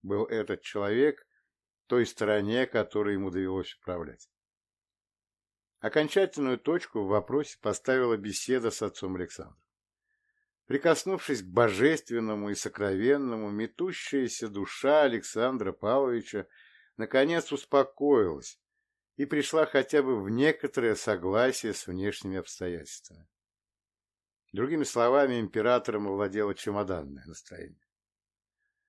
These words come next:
Раз уж это неизбежно, ему хотелось как можно скорее передать власть младшему брату,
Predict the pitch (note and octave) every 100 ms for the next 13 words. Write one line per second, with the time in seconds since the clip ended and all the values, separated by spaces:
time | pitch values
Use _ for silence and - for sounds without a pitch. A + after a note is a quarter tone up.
0 | _ _ - E3 G3 - C3+ D#3 C#3+ G#2+
1 | G#2 F2 F2+ C#3+ D3+ A2+ A2 A#2+ C3+ B2+
2 | C#3 - B2 - F3 C#3+ A#2+ - A2+ A2
3 | D3 C3 A2+ G#2+ A2+ G#2+ F#2+ G2 A2 F#2+
4 | F#2+ F#2+ F#2 - F2 E2+ F#2+ D3 D3+ A#2+